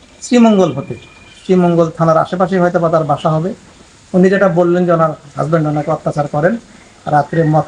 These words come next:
খেয়ে এসে তাকে শারীরিকভাবে নির্যাতন করছে। উনি, এ, বিভিন্ন সময় অনলাইন মাধ্যমে আমাকে দেখেছেন এবং ক্রাইম ডায়েরির সম্পাদক হিসেবে উনি আমাকে ফোন দিয়েছেন, বলেছেন যে, "স্যার, আপনি প্লিজ আমাকে একটু উদ্ধার করেন এখান থেকে, আমি খুব বিপদে আছি।"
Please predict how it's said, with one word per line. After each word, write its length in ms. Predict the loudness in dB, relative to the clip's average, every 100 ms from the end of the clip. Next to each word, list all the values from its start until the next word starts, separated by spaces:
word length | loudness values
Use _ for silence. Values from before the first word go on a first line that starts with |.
| -4
খেয়ে 140 | -2
এসে 160 | -2 -2
তাকে 380 | -6 -4 -6 -6 -12 -8
শারীরিকভাবে 480 | -6 -4 -4 -2 0
নির্যাতন 420 | 0 0 -2 -2
করছে। 380 | -4 -6 -4 -6 -6 -14 -20 -20 -2
উনি, 440 | 2 4 2 0 -4 -12 -20 -4
এ, 140 | 0
বিভিন্ন 360 | 2 2 2 0
সময় 280 | 2 2 4
অনলাইন 400 | 2 2 0 2
মাধ্যমে 320 | 0 2 2
আমাকে 220 | 2 0
দেখেছেন 480 | -2 -2 -2 0 0
এবং 260 | 0 0 -2
ক্রাইম 340 | 0 2 2 2
ডায়েরির 280 | 2 0 -2
সম্পাদক 400 | -2 -2 -2 -2
হিসেবে 220 | -2 0
উনি 100 | 0
আমাকে 240 | -2 -4 -6 0
ফোন 140 | 0
দিয়েছেন, 340 | 0 -4 -4
বলেছেন 320 | -2 -4 -4 -4
যে, 80 |
"স্যার, 180 | -2 -2 -4 -12 -20 -20 -4
আপনি 180 | 2 2
প্লিজ 300 | 2 2 2
আমাকে 260 | 0 0 -2
একটু 200 | -4 -4
উদ্ধার 220 | -2 0
করেন 220 | 0 -4
এখান 220 | -6 -8
থেকে, 160 | -4 -2
আমি 140 | -2
খুব 140 | -4 -2
বিপদে 300 | 0 0 -4
আছি।" 280 | -10 -16